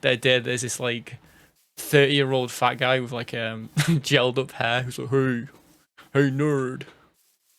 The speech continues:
We're gonna give you a swirly, nerd. And it's like, that's so outdated.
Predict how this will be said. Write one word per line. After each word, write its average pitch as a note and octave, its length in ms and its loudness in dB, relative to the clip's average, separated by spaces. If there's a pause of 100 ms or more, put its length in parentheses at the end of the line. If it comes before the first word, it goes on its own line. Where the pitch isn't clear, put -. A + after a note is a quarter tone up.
(160)
We're D3 80 -4
gonna D#3 160 2
give C#3+ 220 -2
you C#3+ 120 -2
a C#3+ 40 -4
swirly, D3+ 560 0
nerd. C#3 420 -4
And C#3 120 -2
it's C3+ 140 -6
like, B2+ 180 -2 (100)
that's C3 200 -2
so C#3+ 640 -2
outdated. B2+ 680 -2